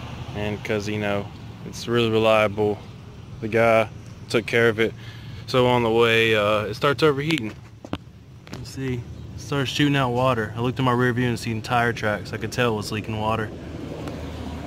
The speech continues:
So my grandma's in the Dollar General. She's gonna get a gallon of water.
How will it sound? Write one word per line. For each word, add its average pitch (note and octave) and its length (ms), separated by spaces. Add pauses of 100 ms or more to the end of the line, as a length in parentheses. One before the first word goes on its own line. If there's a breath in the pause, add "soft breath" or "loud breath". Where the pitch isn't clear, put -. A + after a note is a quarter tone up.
(640)
So A2+ 160
my A2+ 160
grandma's B2 460
in A#2+ 180
the A2+ 100
Dollar A#2 280
General. A#2 440 (140)
She's G#2+ 240
gonna G#2+ 160
get G#2+ 140
a G#2 60
gallon A2 300
of G#2 100
water. G2 300